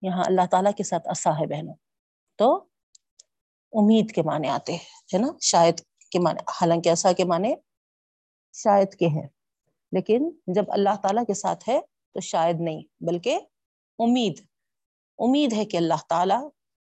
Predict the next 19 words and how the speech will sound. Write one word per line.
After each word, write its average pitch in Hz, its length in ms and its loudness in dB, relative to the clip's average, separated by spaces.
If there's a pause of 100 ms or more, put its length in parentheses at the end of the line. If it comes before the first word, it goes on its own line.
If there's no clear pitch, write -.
(160)
عسى - 220 -4
الله، 165 440 -2 (840)
امید 240 380 2
ہے 185 80 -2
کہ 170 120 -6
اللہ 165 300 -2
تعالیٰ، 190 340 0 (680)
ان 233 220 2
یأتینی، 196 720 0 (200)
کہ 190 100 0
لے 180 260 2
آئے 175 400 0 (160)
میرے 175 240 -2
پاس، 156 460 -4 (1400)
کہ 190 100 2
لے 175 220 4
آئے 196 380 4
میرے 170 240 0
پاس، - 540 -4